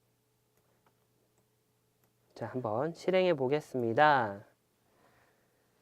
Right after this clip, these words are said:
자, 키보드의 일 번 키를 눌러서, 어, 선풍기가 작동하고 있을 때 만약에 사람이 앞에 가게 되면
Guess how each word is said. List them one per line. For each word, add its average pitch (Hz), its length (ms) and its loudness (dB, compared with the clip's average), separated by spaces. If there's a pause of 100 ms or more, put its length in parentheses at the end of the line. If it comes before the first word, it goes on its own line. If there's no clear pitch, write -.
(400)
자, 120 240 2 (340)
키보드의 208 840 8
일 202 220 8
번 214 180 10
키를 175 300 8
눌러서, 147 680 6 (200)
어, 117 360 -4
선풍기가 196 520 6
작동하고 156 640 2
있을 175 300 4
때 156 400 8 (520)
만약에 110 640 0
사람이 120 380 -2
앞에 175 340 2
가게 147 280 2
되면 151 500 0